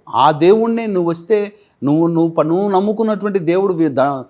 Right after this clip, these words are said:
ధనుర్బాణాలు పట్టుకొని వచ్చి రక్షిస్తాడా అని చెప్పి దేవుణ్ణే అపహాస్యం చేశాడు. ఎంతటి దౌర్భాగ్యమైనటువంటి చర్య అమ్మా అది. అంతేకాకుండా ఆయనని కూర్చోపెట్టినటువంటి విధానం కూడా, ఇతనేమో కుర్చీలో కూర్చుంటాడా,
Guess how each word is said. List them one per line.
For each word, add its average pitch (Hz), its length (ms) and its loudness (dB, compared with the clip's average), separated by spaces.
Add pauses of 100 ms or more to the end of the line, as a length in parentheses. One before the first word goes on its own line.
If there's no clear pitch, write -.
(220)
ధనుర్బాణాలు 196 760 0
పట్టుకొని 175 380 -2
వచ్చి 165 240 -2
రక్షిస్తాడా 160 540 -2
అని 156 160 -4
చెప్పి 147 220 -6
దేవుణ్ణే 156 500 -6
అపహాస్యం 143 580 -4 (100)
చేశాడు. 104 340 -16 (460)
ఎంతటి 127 320 -4
దౌర్భాగ్యమైనటువంటి 131 1160 -6
చర్య 123 140 -8
అమ్మా 123 200 -8
అది. 151 220 -12 (420)
అంతేకాకుండా 160 680 -2
ఆయనని 139 480 -4
కూర్చోపెట్టినటువంటి 156 840 -8
విధానం 131 500 -6
కూడా, 110 280 -8 (420)
ఇతనేమో 165 680 -2 (840)
కుర్చీలో 185 380 0
కూర్చుంటాడా, 107 680 -4